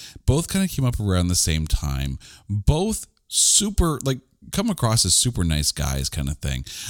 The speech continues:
I, I think it's, it's, you know, six of one, half a dozen of the other if you put either of them in this role. But who would you think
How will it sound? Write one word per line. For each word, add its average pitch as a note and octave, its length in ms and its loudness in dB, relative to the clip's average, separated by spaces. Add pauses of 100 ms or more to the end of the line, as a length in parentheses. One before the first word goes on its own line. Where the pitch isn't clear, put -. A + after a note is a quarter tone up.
(140)
I, B2 220 0
I C3 120 2
think E3+ 280 -2
it's, C#3 220 -2
it's, - 560 0
you A2+ 100 -2
know, F#2+ 160 0
six D#3+ 400 -2
of D3+ 100 0
one, A#2+ 120 2
half G#2+ 240 2
a - 20 -6
dozen F#2+ 300 0
of D#2+ 80 -2
the E2 160 0
other E2 320 0
if E2+ 160 -6
you E2+ 100 -2
put - 240 2
either E2+ 300 0
of D#2 60 0 (100)
them D2+ 80 -2
in D2+ 80 0
this D2 180 -6
role. G2+ 160 0
But F2+ 140 0
who C3+ 140 -2
would C#3 180 0
you A#2 100 0
think A2+ 240 -6